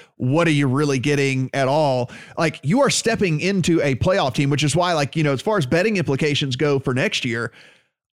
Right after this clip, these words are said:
I, I, I hope people undervalue this Chargers team to start off the year. If it's a competent coach and they, he brings in some competent assistants around him and stuff like that, like, it'll be a bet on team for me as opposed to a fade team earlier in the year. I can promise you that.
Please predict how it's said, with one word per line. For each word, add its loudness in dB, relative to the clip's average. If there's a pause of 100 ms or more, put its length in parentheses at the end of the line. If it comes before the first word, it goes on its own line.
(160)
I, -2
I, 0
I 2
hope 0
people 0
undervalue 0
this -2
Chargers 0
team 0
to 0
start 0
off -2
the -2
year. -2
If -2
it's -2
a 0
competent -2
coach 2
and 0
they, 0
he 2
brings 0
in -2
some -2
competent -2
assistants -2
around -2
him 0
and -4
stuff 0
like 0
that, 0
like, -4 (280)
it'll 4
be 2
a 2
bet 2
on 0
team 0
for 0
me 0
as 0
opposed 2
to 0
a 0
fade 0
team 0
earlier 2
in 0
the 0
year. 2
I 0
can -4
promise -2
you -6
that. -4